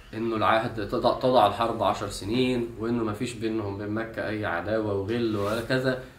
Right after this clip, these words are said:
وإنه اللي عايز يخش في، في حلف ده يخش، اللي عايز يخش في حلف ده يخش، وإنه لو جه حد، وإنه لو جه حد، والكلام،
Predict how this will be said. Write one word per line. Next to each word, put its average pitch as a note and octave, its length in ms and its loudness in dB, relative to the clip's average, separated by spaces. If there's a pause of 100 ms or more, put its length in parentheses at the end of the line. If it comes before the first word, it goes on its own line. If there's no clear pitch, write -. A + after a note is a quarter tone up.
(160)
وإنه A2+ 720 4 (580)
اللي G#2+ 160 -2
عايز A#2 220 2
يخش A2+ 340 -4
في، G2 580 -6
في F#2 80 -12
حلف A#2 300 -6
ده G#2+ 120 -2
يخش، C3 380 0
اللي G#2 100 0
عايز A2 160 2
يخش A#2 320 -6
في G2+ 160 -10
حلف A#2 260 -4
ده G#2+ 100 -2
يخش، C3+ 460 -2
وإنه C3 260 4
لو A2 200 2
جه A#2+ 60 -2
حد، C3 360 -2
وإنه A#2+ 240 -2
لو G#2 160 -4
جه A#2 120 -6
حد، C3 260 -4
والكلام، A2 460 -6